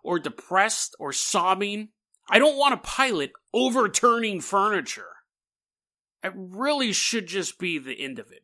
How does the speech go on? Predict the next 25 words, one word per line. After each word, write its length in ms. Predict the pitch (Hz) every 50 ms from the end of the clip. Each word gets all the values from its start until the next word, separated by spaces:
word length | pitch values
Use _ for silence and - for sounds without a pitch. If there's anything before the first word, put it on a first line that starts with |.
| _ _ _
but 540 | - 202 160 127 - - - - - - - _ _ _ _ _ _ _ _ _ _ _ _ _ _ _ _ _ _ _ _ _ _ -
they 100 | 135 139
took 300 | - - 202 196 196 -
the 60 | 190
black 460 | 156 - 151 160 156 165 165 - -
box 520 | 165 160 156 151 156 - - - - - -
warning 440 | - 139 139 139 143 147 143 139
off 160 | 135 127 - -
the 80 | 104
Chantix. 840 | - - 139 127 127 123 - - 123 117 - - - - - - - _ _ _ _ _ _ _ _ _ _ _ _ _ -
People 360 | - 165 156 - 170 165 160
are 180 | 151 143 139 139
taking 440 | - - 160 151 139 - - 147 143
it 140 | 139 127 -
every 320 | - 135 135 143 143 135
day, 400 | 123 127 123 120 117 123 - _ _ -
and 220 | 208 208 214 202
I'm 320 | 185 190 196 196 190 160 -
glad 500 | 175 170 196 185 202 220 233 214 190 180
that 220 | 190 180 170 -
it 160 | - 175 147
works 420 | 156 147 151 151 151 147 - - -
for 200 | - - 147 135
most 420 | 123 123 123 117 - - - -
people. 400 | - 92 _ _ _ _ _ _